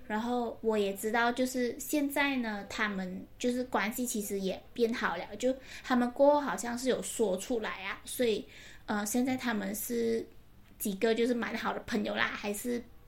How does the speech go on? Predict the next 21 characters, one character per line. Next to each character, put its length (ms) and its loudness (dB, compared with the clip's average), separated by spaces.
虽 180 0
然 140 2
中 140 0
学 180 -2
毕 180 -2
业 120 4
了 80 -4
这 80 -4
么 100 -2
久， 220 -4
还 180 -6
是 160 -6
有 260 -2
出 240 -2
去 540 -2
约 200 2
会 280 -2
喝 220 -6
茶 280 -6
这 80 -6
样， 140 -6